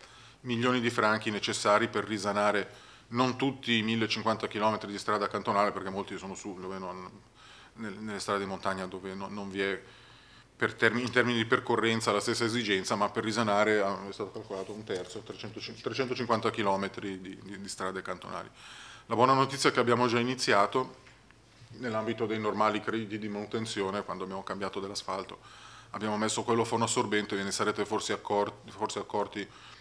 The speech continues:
a Giubiasco, in certe zone a Bellinzona, oppure nell'entrata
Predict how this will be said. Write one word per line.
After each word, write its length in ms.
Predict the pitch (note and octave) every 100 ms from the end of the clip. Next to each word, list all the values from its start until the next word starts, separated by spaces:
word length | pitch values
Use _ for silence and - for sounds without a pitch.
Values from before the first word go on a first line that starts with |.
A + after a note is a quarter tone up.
| - -
a 80 |
Giubiasco, 760 | G2+ G2 G#2 G#2+ G#2 - G#2 G2+
in 80 | G2
certe 280 | G2+ G#2
zone 180 | G2+ G#2
a 40 | G2
Bellinzona, 760 | G2+ G2+ G#2 - G2 G2+ G2
oppure 320 | F#2+ F#2+ G#2
nell'entrata 800 | F#2+ G2 G2 F#2+ G2 - G2 F2+